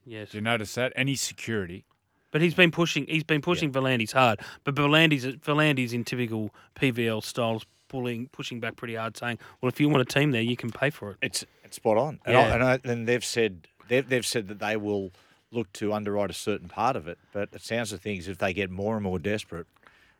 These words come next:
Speaker 3: then maybe they'll underwrite the next ten, ten years.
Speaker 2: What about a team out of regional Queensland, Gladstone or Rockhampton,
Speaker 1: Oh,
Speaker 2: halfway
Speaker 1: that's been,
Speaker 2: between
Speaker 1: you know, I, sorry.
Speaker 2: halfway between Brisbane and Townsville?
Speaker 1: Uh, Nick Politis is a big fan of that. Nick's pushed that pretty hard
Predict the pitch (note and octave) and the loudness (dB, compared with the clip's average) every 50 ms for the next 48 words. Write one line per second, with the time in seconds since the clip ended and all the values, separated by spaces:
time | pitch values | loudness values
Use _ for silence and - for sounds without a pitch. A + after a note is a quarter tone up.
0 | _ - F#2+ G2 G2 G2+ - - _ - G2+ G#2+ G#2+ G#2 G#2 F2 G2+ G2+ G#2 F#2+ | _ -6 -6 -4 -4 -6 -10 -14 _ -6 -4 -2 0 0 0 2 2 2 4 2
1 | G2+ G#2+ G#2 G2 F#2 G2 G2+ - - G2 G2 G#2 G2 - - - G#2+ G#2 G2+ - | 2 2 0 0 2 2 0 0 0 -2 -4 -4 -4 -4 -6 -4 -6 -6 -6 -10
2 | _ _ _ - - A#2 G#2 G2+ A2 C#3 C#3 F#2 - - B2+ C#3 D3 D3 C3+ C3+ | _ _ _ -12 -10 -8 -8 -6 -8 -10 -10 -14 -6 0 2 4 4 6 4 4
3 | C3 A#2+ A2+ - - - B2 A#2 A2+ G#2+ G#2+ G#2+ G2+ G2+ F#2+ G#2 A2 G#2+ G2+ G2 | 4 4 2 -4 -2 0 2 4 4 4 2 2 0 0 0 -2 -2 -2 -2 -4
4 | G2 G2 F#2+ - - - G#2 G#2 A2 A2 G2 F#2+ F#2 F2 E2+ E2 E2+ - - - | -8 -8 -8 -10 -10 -8 -6 -4 -4 -4 -4 -4 -6 -6 -6 -8 -10 -10 -4 0
5 | G#2 A2 A2 G2+ - - - A2 G2+ G2+ G2 F#2 F#2+ G2+ F#2 - - G2+ G2 G#2+ | 0 0 0 0 -4 -4 -2 0 0 2 0 0 0 -2 -2 -2 -6 -6 -6 -6
6 | - - E2 D#2+ - - - G#2 G#2 - A#2 G#2+ G#2+ D#3 E3+ G3 - D#3+ C3+ A2+ | -8 -10 -14 -12 -6 -2 -2 -2 0 2 2 4 4 4 4 4 2 2 2 4
7 | A2 G#2+ E3 F#3 G3 E3+ C#3+ C3 D3+ - - D#3 E3 - _ _ _ - C#3+ B2+ | 4 4 4 4 4 4 2 0 -4 -4 -4 -4 -4 -4 _ _ _ -6 -4 -4
8 | A2+ A#2+ D#3+ - _ A2+ C3 C3+ - A#2+ G#2+ G#2 G2 F#2+ - - G#2+ G2 F2+ G2 | -4 -4 -8 -10 _ -4 -4 -2 0 -2 -2 -2 -4 -6 -6 -6 -4 -4 -2 -4
9 | A2 G2+ - - G2 F#2 - - G#2 G2+ G#2 G2+ - F#2+ - - - - _ _ | -4 -4 -6 -10 -12 -14 -12 -8 -8 -6 -6 -6 -8 -12 -18 -20 -20 -20 _ _
10 | _ _ - D3 D3 D#3 E3+ F3+ - - C#3 B2 B2+ C#3+ D3+ D3 - C3 A2+ A2 | _ _ -6 -4 -2 0 0 0 0 0 2 2 2 2 0 -2 -6 -10 -10 -8
11 | A#2+ A2+ - - A#2+ A2+ A#2+ C3 A#2+ G#2 G#2 - - _ _ _ _ _ _ D3 | -10 -12 -10 -8 -6 -6 -4 -6 -6 -8 -10 -10 -14 _ _ _ _ _ _ -8
12 | D3+ - - - - C#3 C#3 - - A#2+ A2 - - A#2+ A2+ G#2+ A2 A2+ A#2 A2+ | -8 -8 -10 -10 -10 -8 -8 -4 -4 -4 -4 -4 -6 -6 -4 0 0 0 0 0
13 | G2 | -4